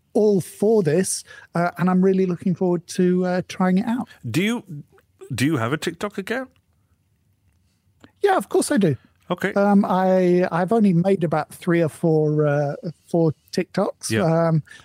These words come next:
Speaker 1: I'm, I'm not as, uh, active on the platform as, uh, I should be, and because I'm not very active, uh, my, my feed is not particularly interesting
Speaker 2: Yeah,
Speaker 1: or,
Speaker 2: yeah.
Speaker 1: uh,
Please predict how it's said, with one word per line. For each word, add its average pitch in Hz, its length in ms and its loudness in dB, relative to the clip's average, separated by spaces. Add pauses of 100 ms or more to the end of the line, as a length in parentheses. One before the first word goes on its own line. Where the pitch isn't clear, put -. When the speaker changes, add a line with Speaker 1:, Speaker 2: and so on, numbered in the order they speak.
(120)
Speaker 1:
I'm, 170 340 2
I'm 165 240 2
not 175 220 2
as, 151 240 0
uh, 156 160 2 (100)
active 165 360 -4
on 160 120 2
the 147 60 0
platform 156 580 -2 (100)
as, 156 440 0
uh, 151 180 0 (140)
I 156 40 -2
should 165 260 -2
be, 156 120 2
and 165 140 4
because 196 260 0
I'm 175 160 4
not 208 240 2
very 143 240 0
active, 151 420 -2 (520)
uh, 165 200 0
my, 175 360 2
my 165 200 4
feed 175 460 2
is 151 240 0
not 165 240 4 (160)
particularly 151 800 0 (300)
interesting 156 960 0
Speaker 2:
Yeah, 151 180 2
Speaker 1:
or, 147 300 -2
Speaker 2:
yeah. 92 100 -6
Speaker 1:
uh, 156 120 2